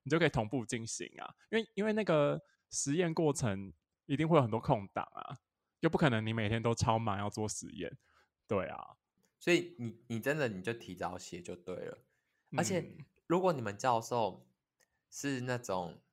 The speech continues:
Speaker 2: 就是习惯性是你写一张就要给他看一张的那种的话，那你其实你提早写的话，
Speaker 1: 嗯。
Speaker 2: 你才可以在适时的一直丢给他，然后一直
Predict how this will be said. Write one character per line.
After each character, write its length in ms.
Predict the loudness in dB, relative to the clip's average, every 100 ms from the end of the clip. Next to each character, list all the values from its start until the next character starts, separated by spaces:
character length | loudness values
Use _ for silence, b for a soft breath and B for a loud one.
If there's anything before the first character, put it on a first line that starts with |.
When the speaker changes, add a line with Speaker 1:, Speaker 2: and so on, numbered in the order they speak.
| _ _
Speaker 2:
就 120 | -6
是 280 | -2 -2 -2
习 240 | -8 -8
惯 300 | 2 2 2
性 240 | -4 -10 -8
是 460 | -8 -8 -10 -14 _ -10
你 80 | -4
写 240 | 0 0
一 40 |
张 240 | 0 -2 -2
就 80 | -4
要 80 |
给 140 | -4 -8
他 100 | -12
看 320 | -8 -8 -8
一 80 | -12
张 220 | -12 -12
的 80 | -14
那 160 | -14
种 240 | -12 -12 -14
的 80 | -12
话， 260 | -12 -12 b b b
那 140 | -4 -2
你 180 | -4
其 180 | -10 -10
实 400 | -8 -8 -8 -10 -14
你 140 | -14
提 120 | -10
早 220 | 0 0 0
写 180 | -4
的 120 | -8 -2
话， 260 | -2 -2
Speaker 1:
嗯。 60 | b b
Speaker 2:
你 80 | -10
才 180 | -4 -2
可 100 | -2
以 80 | 0
在 400 | 2 2 -4 -16 _ _
适 240 | -10 -4 -2
时 220 | -4 -8
的 180 | -12 -10
一 60 | -14
直 140 | -8
丢 200 | -4 -4
给 160 | -6 -14
他， 200 | -14 -16
然 260 | -16 -14
后 100 | -12 -12
一 60 |
直 140 | -16